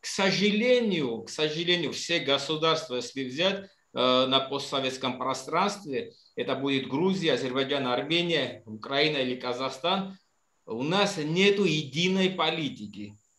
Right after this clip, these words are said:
потому что у нас у всех разное видение, э, внешней политики государства, и мы идём разными путями. У нас нет как такого вот, э, единого видения. Вот, э,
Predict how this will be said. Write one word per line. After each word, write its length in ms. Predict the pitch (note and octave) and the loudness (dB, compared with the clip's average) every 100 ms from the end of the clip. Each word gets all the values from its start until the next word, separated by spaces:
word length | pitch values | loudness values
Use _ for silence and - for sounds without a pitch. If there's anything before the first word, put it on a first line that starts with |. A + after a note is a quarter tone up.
| _ | _
потому 240 | - E3 F#3+ | -4 -2 0
что 140 | F3 | 0
у 180 | D3+ D#3 | 0 0
нас 360 | F3 G3+ G3 | 2 2 0
у 60 | C#3+ | -6
всех 360 | - D#3+ F3 C3 | -4 -2 -2 -2
разное 800 | B2 C#3+ D3+ D#3 D#3 D#3 - | 0 2 2 0 0 0 -2
видение, 840 | A#2+ B2+ C3 C#3 D3 C#3+ C#3+ C#3+ - _ _ | -6 -6 0 0 0 0 -2 -2 -12 _ _
э, 160 | A2+ A2 | -6 -4
внешней 500 | G#2+ C3 C3+ - C#3 | 0 2 2 2 -4
политики 520 | B2 A#2+ B2+ B2+ A#2+ | -4 -4 -4 -6 -8
государства, 880 | A2 A#2 - A#2+ C#3+ F3+ F3+ F#3 - - | -4 -4 -4 -2 2 2 2 0 0 -6
и 100 | C#3 C#3 | -4 -2
мы 180 | D#3 | 0
идём 520 | F#3 D#3 C3 E3+ F#3 B2+ | 0 0 0 2 2 0
разными 640 | A#2 C3+ E3+ D#3 E3+ E3 | 0 2 2 0 -4 -4
путями. 720 | D#3+ D#3 D#3 D#3+ B2 A2 G2+ - _ _ | -6 -6 -2 0 2 0 -8 -14 _ _
У 120 | A#2+ C3+ | -8 -2
нас 300 | E3+ C#3 D3+ | 0 -2 0
нет 440 | F#3 F#3 C3+ - _ | 2 2 0 -12 _
как 200 | B2+ B2+ | -8 -6
такого 320 | B2+ C#3 D3+ | -8 -4 -2
вот, 320 | D#3 B2+ B2 - _ _ - | -2 -4 -6 -12 _ _ -8
э, 360 | A#2 A#2 A#2+ A#2+ | -4 -4 -4 -4
единого 480 | C#3 D3+ D#3+ D3+ C#3+ | -4 -2 2 2 0
видения. 420 | D3+ D#3+ C#3+ A#2+ | 0 2 2 2
Вот, 200 | B2 C3 | 0 0
э, 500 | B2+ B2 B2 B2+ | 0 2 0 -2